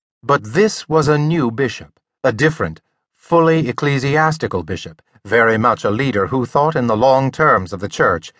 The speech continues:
and the survival of his communicants. "It seemeth," he was saying now,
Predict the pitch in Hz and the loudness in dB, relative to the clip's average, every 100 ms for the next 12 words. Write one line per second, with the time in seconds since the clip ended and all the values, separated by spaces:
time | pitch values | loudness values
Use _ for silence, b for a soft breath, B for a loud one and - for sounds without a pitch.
0 | _ _ - 131 135 - 135 151 170 107 | _ _ -2 0 0 2 2 4 2 0
1 | 85 92 107 - 120 123 101 87 78 - | -4 -4 -4 -4 -4 -2 -2 -4 -14 -20
2 | - _ _ _ _ _ _ _ _ _ | -20 _ _ _ _ _ _ _ _ _
3 | _ _ _ _ - 170 156 - 160 131 | _ _ _ _ -4 -2 -2 -6 -2 -2
4 | 92 87 - - - _ _ _ _ _ | -4 -8 -20 -20 -20 _ _ _ _ _
5 | 123 104 - - 107 90 98 101 82 | -2 -2 -2 -2 -2 -2 -2 -2 -2